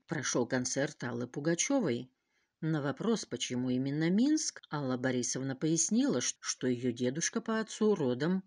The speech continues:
из Могилёвской губернии, а значит, Беларусь ей вторая родина.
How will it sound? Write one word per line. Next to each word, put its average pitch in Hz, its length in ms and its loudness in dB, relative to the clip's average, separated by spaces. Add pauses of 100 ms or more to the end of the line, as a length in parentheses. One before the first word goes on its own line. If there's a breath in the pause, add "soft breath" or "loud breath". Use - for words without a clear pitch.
из 135 180 0
Могилёвской 127 680 0
губернии, 160 800 0 (120)
а 190 120 4
значит, 202 520 2
Беларусь 127 540 -2
ей 165 160 4
вторая 131 580 -2
родина. 139 580 0